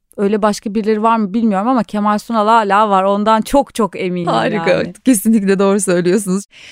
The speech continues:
Speaker 2: Programı kapatmadan aslında ukulelenizde minik bir sar sar sar yaparız diye planladım sizin için de uygunsa ama, e, iki tane önerinizi almak istiyorum. Artık çocuklar için mi olur, ebeveynler için mi olur? Ona siz karar verin. E, mutlaka izleyin dediğiniz bir film ve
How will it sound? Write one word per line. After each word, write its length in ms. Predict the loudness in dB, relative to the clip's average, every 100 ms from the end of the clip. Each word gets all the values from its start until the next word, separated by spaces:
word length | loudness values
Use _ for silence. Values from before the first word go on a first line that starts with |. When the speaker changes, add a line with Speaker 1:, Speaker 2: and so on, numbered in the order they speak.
| -4
Speaker 2:
Programı 380 | 0 2 2 -2
kapatmadan 540 | -2 -2 0 0 0 0
aslında 380 | 0 0 0 0
ukulelenizde 800 | 0 0 2 2 0 2 2 2
minik 340 | 2 2 2
bir 60 | -2
sar 240 | 0 0
sar 220 | 2 0
sar 240 | 2 0 -2
yaparız 420 | -2 0 0 2
diye 120 | 0
planladım 500 | 2 0 0 -2 -4
sizin 240 | -2 0
için 260 | 0 2 0
de 40 |
uygunsa 460 | 2 2 0 0 0
ama, 280 | 0 0 -2
e, 360 | 0 2 2 0
iki 180 | -4 -4
tane 260 | 0 2 2
önerinizi 440 | 2 2 0 -2
almak 280 | -4 -6 -8
istiyorum. 320 | -8 -6 -4
Artık 200 | -4 -2
çocuklar 320 | -2 -2 -2
için 240 | -2 -2 -2
mi 60 |
olur, 160 | -2 -4
ebeveynler 480 | -2 0 0 0 -2
için 240 | -2 -4
mi 60 | -2
olur? 180 | -2 -2
Ona 200 | 0 0
siz 220 | -2 -4
karar 300 | -4 -4 -4
verin. 220 | -6 -6 -12 -20 -4
E, 180 | 2 4
mutlaka 560 | 2 0 -2 0 2 0
izleyin 420 | 0 0 0 0
dediğiniz 380 | -2 -2 -4 -4
bir 80 |
film 360 | -6 -4 -4 -2
ve 180 | -2